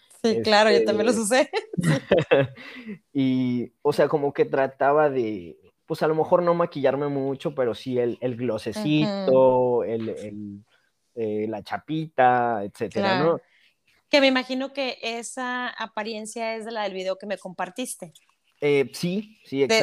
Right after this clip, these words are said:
Speaker 1: es
Speaker 2: exactamente.
Speaker 1: esa, es esa etapa, esa temporada.
Speaker 2: Sí, así es,
Speaker 1: Ok,
Speaker 2: así
Speaker 1: no
Speaker 2: es.
Speaker 1: sé.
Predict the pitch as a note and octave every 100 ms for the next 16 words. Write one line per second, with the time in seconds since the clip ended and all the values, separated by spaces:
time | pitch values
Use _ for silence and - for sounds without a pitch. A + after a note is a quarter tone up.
0 | A#3+ A#3+ B3 A#3 A#3 A#3 A#3 A3 A3 G#3+
1 | G3+ F#3+ - G3+ - C4+ - F#3+ G3+ -
2 | G3 F#3+ G#3+ A3+ E3+ _ _ _ - -
3 | D3 B2+ A#2 A#2+ G#2 - F3 E3+ F3+ A#2
4 | D#3 G#3 G3+ F3+